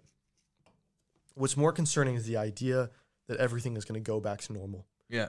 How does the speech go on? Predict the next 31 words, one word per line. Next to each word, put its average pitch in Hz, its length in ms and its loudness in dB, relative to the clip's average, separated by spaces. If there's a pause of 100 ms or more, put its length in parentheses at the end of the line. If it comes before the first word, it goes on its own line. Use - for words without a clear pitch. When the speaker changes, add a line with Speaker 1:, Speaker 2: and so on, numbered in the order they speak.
Speaker 1:
Right? 117 240 -2
Trump's 147 320 4
gone, 120 560 4
and 117 220 -2
now, 147 320 6
you 147 100 6
know, 120 380 2 (260)
you've - 100 -20
got 117 220 0
two 147 460 4
Democrats 120 720 0
elected 120 280 -4
for - 80 -6
the 107 60 -6
Senate 120 300 -2
in 110 100 -4
Georgia. 127 460 -2 (240)
You 120 80 -2
know, 117 160 0
this 165 320 -2
is 156 100 -2
the 139 60 -6
time 123 300 0
that 110 60 0
everything 113 340 0
will 107 220 -8
change. 98 400 -6 (420)
And 131 100 6
I 156 40 8
don't 220 220 2
think - 640 -4